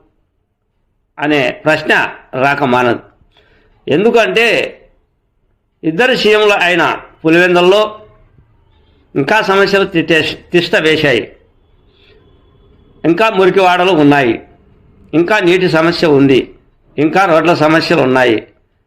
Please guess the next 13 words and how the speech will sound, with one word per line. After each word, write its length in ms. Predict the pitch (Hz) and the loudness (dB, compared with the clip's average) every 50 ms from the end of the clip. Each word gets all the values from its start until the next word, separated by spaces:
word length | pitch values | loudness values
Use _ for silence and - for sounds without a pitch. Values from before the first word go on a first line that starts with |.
| _ _ _ - | _ _ _ -6
ఇంకా 640 | 127 135 147 170 196 208 - 226 240 247 233 - - - 143 | -2 0 0 0 0 0 0 0 0 0 -2 -6 -6 -4 -2
రైతుల 360 | 139 139 156 175 170 180 175 170 | 0 0 0 0 0 0 0 0
పరిస్థితి 720 | 160 160 165 165 151 147 143 185 185 202 - - - _ - 139 | 0 0 0 0 -2 -2 0 0 0 0 -2 -6 -16 _ -20 -12
దీన 320 | 135 131 135 156 156 160 160 160 160 160 160 - - - - - _ - | -4 -2 0 0 2 2 2 2 2 2 0 -2 -4 -8 -14 -20 _ -4
వ్యవస్థలో 500 | 147 139 139 147 143 - - - 160 165 | -2 0 0 0 0 0 0 2 2 2
ఉంది. 340 | 139 113 117 123 123 117 110 - - - - _ _ _ _ _ _ _ _ _ _ - 131 | 2 2 2 2 2 2 2 0 -2 -12 -20 _ _ _ _ _ _ _ _ _ _ -8 -4
రైతులు 360 | 123 139 165 208 202 240 233 | -2 0 0 0 0 0 0
బాగుపడాలి 680 | 180 180 175 190 202 185 180 190 190 190 190 185 185 185 | 2 2 2 2 0 0 0 2 2 2 2 2 2 0
అంటే 260 | 180 175 170 185 196 208 - - - - _ _ _ _ - 143 131 | 0 0 0 0 0 -2 -4 -6 -10 -20 _ _ _ _ -6 -4 0
ముఖ్యంగా 500 | 135 143 165 151 190 180 175 185 190 208 - - - - - _ _ _ _ _ _ _ _ _ _ _ _ _ _ _ _ _ _ _ _ - | 2 2 0 2 0 0 2 2 2 0 -2 -6 -12 -20 -20 _ _ _ _ _ _ _ _ _ _ _ _ _ _ _ _ _ _ _ _ -4
కాలువ 300 | 147 156 175 185 190 190 | -2 0 0 2 2 2
నీటి 240 | 190 185 185 170 151 | 2 2 2 0 0
సౌకర్యాలు, 600 | 151 160 165 160 180 175 175 175 175 175 185 | 0 0 2 2 0 2 2 2 2 2 0